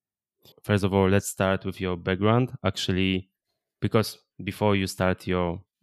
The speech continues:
um, own company, let's call it in that way, you work on something. So first of all, what was the, what, what, what is your background actually? What, what did you,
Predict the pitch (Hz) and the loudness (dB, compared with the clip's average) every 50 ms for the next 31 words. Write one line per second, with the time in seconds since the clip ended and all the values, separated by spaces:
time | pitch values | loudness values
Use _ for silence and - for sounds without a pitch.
0 | - - 87 85 82 82 85 85 - 85 90 92 92 90 90 - - 90 90 82 | -12 -10 -8 -8 -6 -8 -10 -8 -6 -2 -2 -2 -2 -2 -4 -6 -6 -6 -6 -4
1 | 92 92 101 117 139 147 143 123 104 90 - - - 98 95 90 98 92 92 87 | -4 -2 0 0 0 0 -2 -4 -6 -6 -6 -4 -2 -2 -2 0 -2 -4 -4 -4
2 | - 104 101 101 101 98 95 95 92 92 92 90 95 95 92 - 95 92 87 87 | 0 2 2 4 4 2 2 2 0 0 0 0 0 0 0 -2 -6 -8 -8 -8
3 | 87 87 _ _ _ _ - - - 90 90 90 - - 110 123 139 - _ _ | -8 -10 _ _ _ _ -14 -8 -6 -4 -4 -4 -4 -2 -2 -2 -2 -2 _ _
4 | _ _ _ _ _ _ - - - 104 98 95 95 95 95 - - - - 107 | _ _ _ _ _ _ -12 -6 -2 0 2 2 2 2 0 -2 -6 -2 0 2
5 | 107 101 107 101 95 101 98 98 95 101 - _ _ _ _ _ _ _ _ _ | 4 4 2 2 2 2 2 2 2 0 -2 _ _ _ _ _ _ _ _ _
6 | - - 90 95 104 104 - 95 98 98 98 87 90 90 95 92 90 90 92 92 | -14 -8 -4 -4 -4 -4 -2 -4 -2 -2 -2 -4 -6 -8 -6 -4 -2 -2 -2 -4
7 | - - - 98 101 107 - _ - 98 107 - - 113 110 101 98 - - 92 | -4 -6 -6 -4 -4 -4 -4 _ -6 -4 -4 -2 0 -2 -2 -2 -2 -6 -6 -6
8 | 90 92 107 101 92 98 107 113 117 - - 104 - - - 107 104 127 147 151 | -2 0 2 2 2 2 0 0 0 0 -4 -4 -4 -2 -2 0 0 0 0 -2
9 | - _ _ _ _ _ - 101 95 90 - 98 - - 101 104 95 95 98 87 | -4 _ _ _ _ _ -6 -6 -6 -6 -6 -10 -8 -4 -4 -2 -2 -2 -4 -4
10 | 87 - _ - 98 95 92 95 95 | -6 -14 _ -10 -8 -6 -6 -6 -8